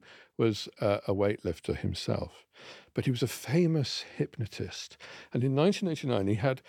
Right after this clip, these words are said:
a program on the telly in the Soviet Union, the autumn thereof, which was so popular it was watched by eighty percent of the available audience,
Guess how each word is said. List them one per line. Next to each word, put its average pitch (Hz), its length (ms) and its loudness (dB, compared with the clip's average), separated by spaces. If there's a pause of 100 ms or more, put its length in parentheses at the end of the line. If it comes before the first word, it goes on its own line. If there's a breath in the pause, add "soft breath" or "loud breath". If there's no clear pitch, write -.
(220 loud breath)
a - 60 -2
program 196 520 2
on 113 120 -2
the 113 80 0
telly - 460 0
in - 80 0
the - 80 2
Soviet 131 420 0
Union, 95 300 0
the 101 80 0
autumn 127 340 0
thereof, - 220 -2 (300 loud breath)
which - 160 -2
was 131 100 0
so 202 220 2
popular - 480 -2
it - 120 -8
was 139 180 0
watched 143 380 -2
by 131 140 0 (180)
eighty 151 400 0
percent - 840 -4 (440 soft breath)
of 101 140 0
the 101 100 2
available 95 720 0 (140)
audience, 85 640 0